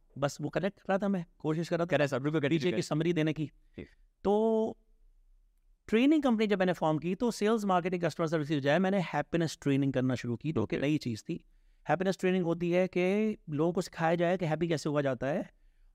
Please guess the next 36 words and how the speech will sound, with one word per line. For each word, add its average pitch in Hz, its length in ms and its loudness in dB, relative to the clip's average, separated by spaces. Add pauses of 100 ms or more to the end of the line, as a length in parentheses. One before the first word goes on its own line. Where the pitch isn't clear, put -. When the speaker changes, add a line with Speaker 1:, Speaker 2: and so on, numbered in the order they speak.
Speaker 1:
और 180 160 0
उस 214 160 0
हैप्पीनेस 175 320 2
की 185 120 -2
वजह 160 220 2
से 156 340 0
उनके 180 280 -2
काम 190 260 2
पे 185 80 0
क्या 151 160 2
इफेक्ट 135 220 -4
पड़ता 127 240 -2
है, 190 80 0
उनकी 180 180 -2
प्रोडक्टिविटी, 156 600 0
एफिशिएंसी 156 640 0 (360)
कैसे 175 240 4
बेहतर 143 280 0
होती 127 240 -4
है। 190 40 -4
तो 226 120 0
कॉर्पोरेट 175 480 0
लेवल 165 220 4
पे 185 100 2
वो 180 120 4
एक 170 60 2
ट्रेनिंग 170 300 2
प्रोग्राम 143 340 2
होता 123 180 -2
है, 190 60 4
वो 185 100 2
मैंने 147 160 2
करना 120 180 0
शुरू 110 180 -10
किया। - 200 -20 (140)
Speaker 2:
अच्छा। 87 320 -8